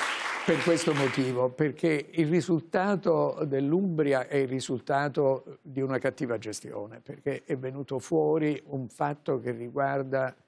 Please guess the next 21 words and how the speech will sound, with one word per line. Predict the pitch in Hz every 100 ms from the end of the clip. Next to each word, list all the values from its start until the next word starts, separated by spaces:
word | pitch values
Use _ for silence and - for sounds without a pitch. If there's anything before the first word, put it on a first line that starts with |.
| _ _ -
la | 143
gestione | 127 123 - 214 180 147 127
della | 120 123 120 117
struttura | - - 127 - 139 127 117
regionale | 117 - 107 117 123 120 123 _ _ _ _ _
e | 165 147
quindi | 170 170 170
è |
stato | - 143 139 135
dato | 135 127
un | 123 127
voto | 139 175 160 131
negativo | 139 160 160 165 170 165 180 185 - _
per | - 165 165
questo | 208 131 - 117
motivo, | 113 110 131 131 - _ _ _ _ -
e | 135
questo | - 139 - 127
è | 117 - 131
abbastanza | 120 120 - 123 - 117
chiaro. | 120 127 147 -